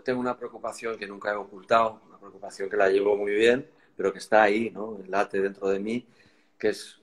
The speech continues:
como animalito que soy, pues animalito se supone que pensante, pero finalmente animalito,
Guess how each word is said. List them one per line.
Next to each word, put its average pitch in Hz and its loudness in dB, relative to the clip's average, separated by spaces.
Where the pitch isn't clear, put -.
como 98 -2
animalito 107 -2
que 101 -6
soy, 123 2
pues - -18
animalito 90 -6
se - -20
supone 104 -4
que 101 0
pensante, 131 2
pero 147 -6
finalmente 98 -8
animalito, 98 -6